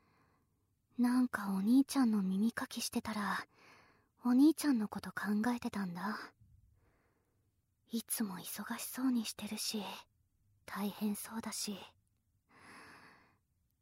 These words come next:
でも、僕にはさっきみたいに、お勉強も教えてくれるし、お兄ちゃんにはかなわないなーって、思って。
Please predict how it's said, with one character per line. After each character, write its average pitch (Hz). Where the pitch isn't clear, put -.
で 214
も、 202
僕 240
に 240
は 185
さ -
っ -
き -
み 247
た 220
い 170
に、 -
お 185
勉 196
強 -
も 214
教 226
え 226
て 233
く -
れ 240
る 240
し、 214
お 208
兄 220
ち -
ゃ 254
ん 226
に 202
は 180
か -
な 214
わ 254
な 262
い 233
な 220
ー 233
っ -
て、 -
思 190
っ -
て。 -